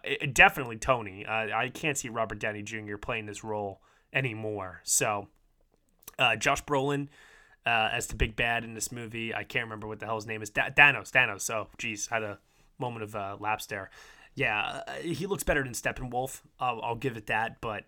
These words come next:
it's still a little clunky to me, having an all C G I villain like that. Hopefully it works a little bit better in the final product. I'm really, really excited to see more of Black Panther. I can't wait for that movie in February.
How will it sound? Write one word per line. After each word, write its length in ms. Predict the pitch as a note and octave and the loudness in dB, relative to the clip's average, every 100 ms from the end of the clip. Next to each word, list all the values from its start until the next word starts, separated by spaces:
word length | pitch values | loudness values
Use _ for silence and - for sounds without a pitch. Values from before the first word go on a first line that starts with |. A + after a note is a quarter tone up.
| - | -12
it's 220 | A2+ - | -12 -6
still 800 | - - - - C3 B2 A#2 G#2+ - | -4 -4 -8 -6 -4 -4 -6 -8 -10
a 100 | C3 | -4
little 220 | D3 C3+ | -2 -4
clunky 380 | - B2 - C3+ | -2 -4 -2 -6
to 80 | B2+ | -4
me, 280 | B2+ C3 - _ _ _ | -6 -8 -10 _ _ _
having 240 | A#2 A#2 | -8 -6
an 60 | A2+ | -4
all 80 | |
C 200 | G#2+ B2+ | -2 -2
G 220 | A2 A2 A2+ | -4 -6 -2
I 140 | G#2+ | -2
villain 340 | G2+ A2+ A#2 | -4 -8 -6
like 180 | A2+ A2 | -8 -6
that. 280 | C#3+ A2+ - | -4 -4 -6
Hopefully 340 | - B2+ C3 | -10 -10 -8
it 80 | A#2 | -8
works 220 | A2+ A2 | -6 -4
a 20 | B2+ | -4
little 120 | A#2+ | -6
bit 120 | G#2+ | -4
better 220 | A2+ A2 | -4 -4
in 80 | G#2+ | -8
the 60 | G#2 | -2
final 280 | B2 A2 | -2 0
product. 560 | G#2 - A2+ A2 A2 - - - _ _ - | -4 0 0 0 -6 -10 -20 -20 _ _ -14
I'm 120 | A#2 | -6
really, 180 | C3 C3+ | -2 -2
really 220 | C3 B2+ | -2 -4
excited 420 | A2+ - A#2+ A#2 | -4 -2 -2 -2
to 80 | A2+ | -6
see 220 | - B2+ | -4 -4
more 400 | A#2 A#2+ B2 A#2 | -6 -8 -8 -6
of 80 | A2 | -4
Black 260 | B2+ G#2+ - | -2 -2 0
Panther. 420 | B2+ A#2+ - B2 | -2 -2 -4 -4
I 60 | A2 | -2
can't 240 | - A#2 | -4 -4
wait 140 | A#2 | -4
for 80 | - | -2
that 160 | A2+ G#2+ | 0 0
movie 280 | A2+ G#2+ G#2 | -4 -6 -8
in 100 | G2+ | -2
February. 580 | B2 A2 A2+ G#2+ A2 | -2 -2 -4 -4 -4